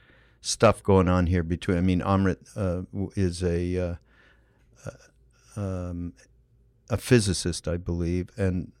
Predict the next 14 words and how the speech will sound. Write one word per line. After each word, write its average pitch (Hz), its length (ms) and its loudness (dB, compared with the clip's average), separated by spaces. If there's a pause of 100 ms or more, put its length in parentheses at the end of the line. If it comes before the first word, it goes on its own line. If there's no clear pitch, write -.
(100)
Ram 95 280 0
Dass, 90 280 -2
of 85 80 -12
course, 92 260 -4
expressing 90 600 -2
the 85 60 -4
spiritual 90 640 -4
side. 85 380 -4 (960)
So, 107 560 4 (320)
uh, 254 40 -20 (1400)
it's - 220 -4
got 208 320 -4
some 98 560 0 (600)
complexity - 1080 -6